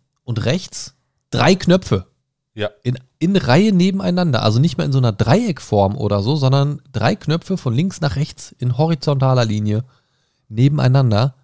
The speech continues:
Speaker 1: Absolute Katastrophe. Dieses Drei-Knöpfe-Ding, das hat mich so abgefuckt.
Speaker 2: Ja.
Speaker 1: Ich weiß nicht, warum. Ich war damals ja noch gar nicht so auf diese typischen,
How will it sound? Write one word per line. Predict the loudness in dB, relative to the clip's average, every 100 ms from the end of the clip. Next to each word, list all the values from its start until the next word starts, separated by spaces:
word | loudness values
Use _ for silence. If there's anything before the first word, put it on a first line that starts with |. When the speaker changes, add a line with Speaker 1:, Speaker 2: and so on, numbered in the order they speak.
| _ _
Speaker 1:
Absolute | -8 -4 -4 -4 0 2 0
Katastrophe. | -2 -2 -4 -2 -2 0 -2
Dieses | -2 -4 -8
Drei-Knöpfe-Ding, | -4 0 0 -2 -4 -4 -6 -4 -2 -2
das | -4 -6
hat | -8
mich | -10 -10
so | -10 -8 -4 -2 -2
abgefuckt. | -2 -4 -2 -4 -2 -4 -8 _ _ _ _ _
Speaker 2:
Ja. | -12 -8
Speaker 1:
Ich | -2
weiß | 2 2 2 0
nicht, | 0 0
warum. | 0 2 2
Ich | 0 0
war | 0
damals | 0 0 -2 -2
ja | -2
noch | -2
gar | -2 -2
nicht | -2
so | -2 -2
auf | -2 -2
diese | -4 -4
typischen, | -6 -6 -4 -2 -2